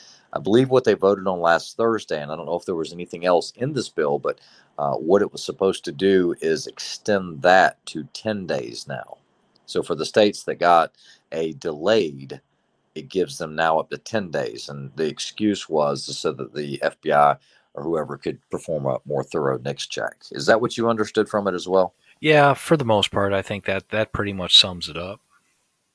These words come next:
Speaker 1: Yeah. Now, when they start trying to hide stuff, 'cause I, my understanding is they're supposed to start going after online gun parts. We're not talking about online guns because, you know, a lot of people don't understand that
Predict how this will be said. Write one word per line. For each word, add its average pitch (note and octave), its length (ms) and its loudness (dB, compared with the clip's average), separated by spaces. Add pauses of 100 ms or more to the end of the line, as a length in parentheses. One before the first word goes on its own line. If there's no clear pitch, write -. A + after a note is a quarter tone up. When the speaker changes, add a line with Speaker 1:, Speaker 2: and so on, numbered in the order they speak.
(320)
Speaker 1:
Yeah. F#2+ 400 8
Now, G2+ 280 0
when G2 200 -12
they G2+ 60 -8
start C3 300 -4
trying A#2+ 260 -6
to G2+ 60 -6
hide A2+ 300 -2
stuff, A2 360 -2
'cause - 140 -20
I, E2+ 80 -6 (360)
my G2+ 280 -2
understanding G2+ 460 -10
is F2+ 160 -4
they're - 100 -12
supposed - 320 -6
to - 40 -18
start F#2+ 320 0
going E2+ 340 -6
after D#2 720 -4
online E2 440 -2
gun D2 220 -6
parts. C#2+ 440 -2
We're D2 80 -16
not C#2+ 120 -8
talking E2+ 220 -6
about E2 240 2
online D#2+ 520 -2 (480)
guns D#2 460 2
because, D2+ 520 -6
you D#2 80 -12
know, C#2+ 100 -8
a C2+ 40 -6
lot D#2 140 0
of D#2+ 60 -6
people D#2 280 -6
don't D#2 260 -2
understand D#2+ 560 -2
that C#2+ 140 -2